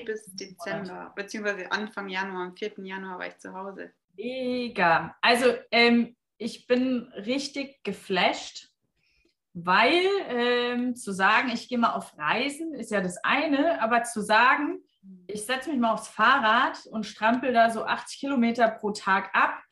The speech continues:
Speaker 2: ist ja nochmal irgendwie eine extra Challenge. <laughs> Das heißt, du hast dich ja
Speaker 1: Ja.
Speaker 2: quasi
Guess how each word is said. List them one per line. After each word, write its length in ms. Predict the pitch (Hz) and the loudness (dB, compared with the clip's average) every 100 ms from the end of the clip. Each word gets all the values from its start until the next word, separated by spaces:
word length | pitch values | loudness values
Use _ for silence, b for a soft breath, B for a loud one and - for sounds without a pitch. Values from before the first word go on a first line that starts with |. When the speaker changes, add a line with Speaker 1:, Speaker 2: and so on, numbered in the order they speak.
| _ _ _ | _ _ _
Speaker 2:
ist 140 | 214 | 0
ja 100 | 240 | 4
nochmal 360 | 233 226 226 220 | 4 6 4 2
irgendwie 240 | 220 214 | 0 0
eine 80 | 202 | -2
extra 380 | - - 202 180 | -4 -6 -4 -4
Challenge. 500 | - 185 185 180 175 - - | -2 -2 2 2 0 -4 -4
<laughs> 80 | 208 | -4
Das 280 | 196 196 | -2 0
heißt, 280 | 208 214 220 | 4 4 4
du 40 | 214 | 2
hast 240 | 214 - | 2 0
dich 80 | 190 | -4
ja 60 | 202 | 0
Speaker 1:
Ja. 40 | |
Speaker 2:
quasi 220 | 202 - | 2 0